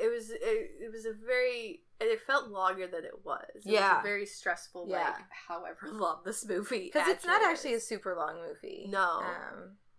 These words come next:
Speaker 2: what'd you think of the ending?
Speaker 1: Um, I liked the original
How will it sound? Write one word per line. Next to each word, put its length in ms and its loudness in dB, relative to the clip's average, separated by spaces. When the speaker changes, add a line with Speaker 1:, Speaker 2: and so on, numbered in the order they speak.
Speaker 2:
what'd 160 0
you 80 -2
think 180 -4
of 120 -2
the 140 -2
ending? 440 -8
Speaker 1:
Um, 640 12
I 300 12
liked 280 8
the 160 2
original 540 0